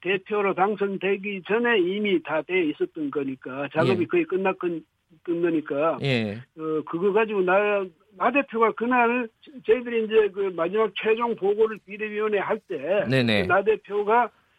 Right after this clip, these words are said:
Speaker 1: 에, 그런 말씀을 하셨어요. "너무 심한 거 아니냐?"
Speaker 2: 예, 예.
Speaker 1: 어?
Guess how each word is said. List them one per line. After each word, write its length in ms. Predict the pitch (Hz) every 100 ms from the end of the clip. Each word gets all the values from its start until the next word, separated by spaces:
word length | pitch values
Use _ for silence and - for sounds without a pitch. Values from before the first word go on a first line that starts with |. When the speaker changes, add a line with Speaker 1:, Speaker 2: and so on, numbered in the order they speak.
| _ -
Speaker 1:
에, 540 | 190 185 185 175 170 160 _ _ _ _ _ _ -
그런 260 | 220 240
말씀을 440 | 196 185 190 220 170
하셨어요. 360 | 180 202 190
"너무 260 | 143 170 226 -
심한 300 | 233 240 233
거 60 |
아니냐?" 680 | 170 160 180 151 156 185 - 131
Speaker 2:
예, 40 | 123
예. 140 | 104 92
Speaker 1:
어? 100 | 82